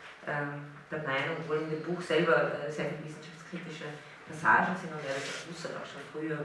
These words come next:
äh, vorwirft, ein Wissenschaftsideal zu verfolgen. Aber wa-, woran es auch Heidegger liegt, ist ja eine Strenge des Denkens, so muss irgendwas sein. Und, äh, diese Strenge des Denkens findet er in der phänomenologischen Methode.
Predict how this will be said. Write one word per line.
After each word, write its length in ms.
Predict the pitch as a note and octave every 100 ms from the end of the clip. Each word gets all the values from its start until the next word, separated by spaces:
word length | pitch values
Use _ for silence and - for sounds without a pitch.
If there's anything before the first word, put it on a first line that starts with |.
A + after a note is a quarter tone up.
| -
äh, 240 | - - - -
vorwirft, 560 | - E3+ E3+ D#3+ D#3+ -
ein 480 | - - - - C#3+
Wissenschaftsideal 920 | F3+ F#3+ G#3+ F3+ - C#3+ D3 C3 C#3 D3+
zu 80 | D3 C#3+ - - - -
verfolgen. 560 | D3+ D3+ D#3+ E3 D3 D3 C#3+ - - - -
Aber 80 | -
wa-, 320 | D3 - -
woran 360 | F3 E3+ D#3+ -
es 140 | G#3 -
auch 180 | - - -
Heidegger 400 | - - F#3 D#3 D3
liegt, 160 | F#3 - - D#3
ist 120 | D3+
ja 120 | D3+
eine 300 | D3+ D3 -
Strenge 480 | - - D3+ F3+ G3+
des 160 | G3+ -
Denkens, 480 | E3+ F3 - A#3
so 80 | -
muss 480 | - D#3+ - - G#3
irgendwas 320 | A3+ - - - -
sein. 960 | - - - - - - - - F3
Und, 160 | F3+ F3+ - D#3
äh, 80 | D#3
diese 180 | F#3 G3
Strenge 320 | - E3 E3
des 140 | D#3+
Denkens 340 | - D3 D3 -
findet 320 | - D#3 D#3
er 160 | C#3+ C#3
in 80 |
der 80 | C#3+
phänomenologischen 720 | - D3+ C#3 C#3 D3 D3+ C#3+ C#3 - - - - - - - -
Methode. 500 | D#3 D#3 D3 C3+ -